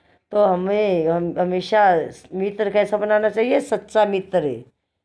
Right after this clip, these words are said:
जो मुसीबत में हमारा साथ दे। हमें कभी भी कपटी मित्र का साथ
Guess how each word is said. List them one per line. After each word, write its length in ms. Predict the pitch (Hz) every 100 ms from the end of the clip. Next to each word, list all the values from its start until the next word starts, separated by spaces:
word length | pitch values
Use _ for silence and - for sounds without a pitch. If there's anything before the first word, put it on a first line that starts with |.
| _ 156
जो 240 | 202 214
मुसीबत 500 | 208 175 185 175 175
में 180 | 156 175
हमारा 680 | 165 156 156 180 220 269 285 _ _
साथ 400 | - 175 156 151
दे। 720 | 151 151 165 170 156 131 104 - _ _ _ 170
हमें 300 | 180 208 202
कभी 380 | 185 160 202
भी 260 | 185 190 190
कपटी 440 | 185 175 175 185
मित्र 380 | 175 165 165 175
का 240 | 170 160 165
साथ 340 | 165 160